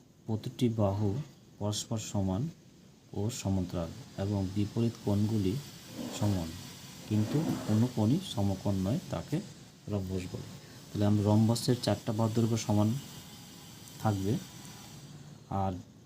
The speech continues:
প্রত্যেকটি বাহু পরস্পর সমান্তরাল হবে এবং এই যে কোণগুলো রয়েছে এই কোণগুলো সমকোণ হবে না, অর্থাৎ নব্বই ডিগ্রি থেকে ছোট হবে।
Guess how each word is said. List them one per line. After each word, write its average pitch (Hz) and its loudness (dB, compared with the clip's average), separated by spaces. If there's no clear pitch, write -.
প্রত্যেকটি - -4
বাহু 104 6
পরস্পর 107 2
সমান্তরাল 107 4
হবে 95 0
এবং 98 2
এই 120 8
যে 139 4
কোণগুলো 113 6
রয়েছে 101 4
এই 98 2
কোণগুলো 101 4
সমকোণ 113 4
হবে 90 0
না, 85 0
অর্থাৎ 120 -2
নব্বই 95 2
ডিগ্রি 104 0
থেকে 131 2
ছোট 85 -4
হবে। 95 -8